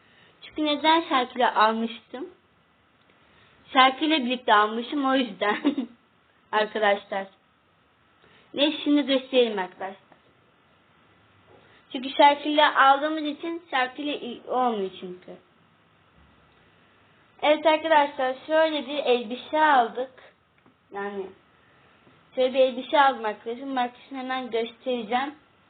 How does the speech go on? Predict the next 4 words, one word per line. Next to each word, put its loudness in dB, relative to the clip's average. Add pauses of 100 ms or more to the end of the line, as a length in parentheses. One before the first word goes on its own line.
(140)
Bayılıyorum -2
öyle -4
elbiselere. -10 (2500)
Bakın -4